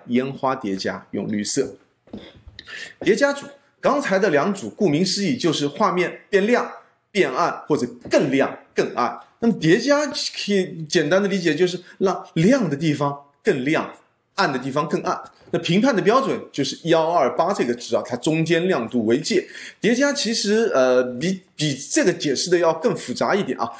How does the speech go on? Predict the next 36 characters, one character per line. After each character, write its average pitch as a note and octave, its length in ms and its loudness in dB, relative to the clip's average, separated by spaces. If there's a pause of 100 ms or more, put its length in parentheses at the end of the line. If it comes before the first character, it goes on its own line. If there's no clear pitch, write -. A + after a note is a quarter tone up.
(140)
它 - 100 -2
更 A#3 220 2
正 A#3 200 2
确 F3+ 160 0
的 D#3 80 -2
说 G#3 160 2
法 C#3+ 180 0
应 E3+ 100 -2
该 G#3 140 2
是 G#3 320 -2 (440)
暗 C4 200 2
的 D#3+ 140 2
区 G#3+ 300 0
域 - 280 0
采 - 220 -2
用 D3 200 2
正 F#3+ 240 0
片 - 360 0
叠 C#3+ 180 4
底 C3 180 -4
模 A#2 220 0
式 B2 260 -4 (200)
变 C#3 240 2
暗， B2 260 -4 (220)
亮 E3 340 2
的 A2 80 -4
区 D#3 220 -6
域 D3+ 200 2
采 - 280 -4
用 B2+ 280 -2
绿 A3 160 2
色 F#3 340 0
模 A2+ 280 -2
式 - 160 -4
变 C#3 300 0
亮。 F3 200 2